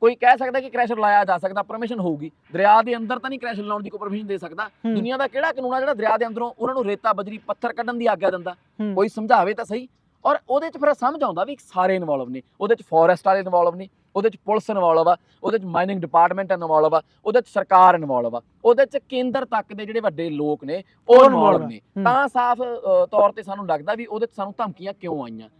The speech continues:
Speaker 2: ਹੂੰ।
Speaker 1: Even ਦੋ ਹਜ਼ਾਰ ਬਾਰਾਂ 'ਚ ਇਹ ਵੀ ਗੱਲ ਆਉਂਦੀ ਹੈ ਕਿ ਜਸਦੀਪ ਮਲਹੋਤਰਾ ਨਾਂ ਦਾ ਪੱਤਰਕਾਰ, ਜਦੋਂ ਮਾਈਨਿੰਗ ਵਾਲੀ ਗੱਲ ਉੱਠਣੀ ਸ਼ੁਰੂ ਹੋਈ ਅਕਾਲੀਆਂ ਦੇ ਪਹਿਲੇ ਉਸ ਟਰਮ ਵੇਲੇ,
Speaker 2: ਜੀ।
Speaker 1: ਤਾਂ ਉਹਨੇ ਲਿਖਿਆ,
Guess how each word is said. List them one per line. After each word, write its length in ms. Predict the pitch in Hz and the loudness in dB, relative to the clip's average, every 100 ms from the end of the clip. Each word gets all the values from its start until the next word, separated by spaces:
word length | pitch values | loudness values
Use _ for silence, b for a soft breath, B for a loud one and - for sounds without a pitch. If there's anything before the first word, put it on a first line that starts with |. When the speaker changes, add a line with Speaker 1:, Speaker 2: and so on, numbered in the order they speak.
| - | -8
Speaker 2:
ਹੂੰ। 180 | 202 170 202 | -8 -4 -4
Speaker 1:
Even 380 | 214 233 240 240 _ 151 | -4 -4 -6 -8 _ -8
ਦੋ 100 | 185 | -6
ਹਜ਼ਾਰ 160 | 233 | -4
ਬਾਰਾਂ 320 | 175 175 185 | 0 2 2
'ਚ 80 | 185 | -4
ਇਹ 80 | 214 | -10
ਵੀ 80 | 226 | -4
ਗੱਲ 200 | 196 170 | -4 -4
ਆਉਂਦੀ 200 | 156 180 | -8 -10
ਹੈ 40 | |
ਕਿ 120 | 196 | -12
ਜਸਦੀਪ 360 | 185 143 175 202 | -16 -14 -14 -12
ਮਲਹੋਤਰਾ 340 | 214 208 175 | -12 -8 -8
ਨਾਂ 180 | 160 147 | -6 -6
ਦਾ 80 | 151 | -6
ਪੱਤਰਕਾਰ, 580 | - 165 147 - 117 - _ _ _ _ | -8 -12 -12 -12 -12 -14 _ _ _ _
ਜਦੋਂ 180 | 165 180 | -4 -2
ਮਾਈਨਿੰਗ 260 | 175 175 | -2 -2
ਵਾਲੀ 160 | 170 170 | -2 0
ਗੱਲ 100 | 170 | -2
ਉੱਠਣੀ 280 | 165 175 170 | -4 -10 -10
ਸ਼ੁਰੂ 180 | 180 160 | -6 -4
ਹੋਈ 160 | 165 | -4
ਅਕਾਲੀਆਂ 400 | 160 156 147 151 | -2 -2 -2 -6
ਦੇ 80 | 151 | -8
ਪਹਿਲੇ 440 | - 170 196 185 156 _ _ - | -6 -8 -6 -8 -10 _ _ 0
ਉਸ 160 | 156 - | 2 2
ਟਰਮ 280 | 170 160 | -2 0
ਵੇਲੇ, 300 | 143 131 139 - - | -6 -8 -10 -12 -6
Speaker 2:
ਜੀ। 160 | 196 214 | -2 0
Speaker 1:
ਤਾਂ 100 | 220 | -2
ਉਹਨੇ 200 | 226 254 | -4 -4
ਲਿਖਿਆ, 360 | 277 208 175 123 | -4 -6 -6 -10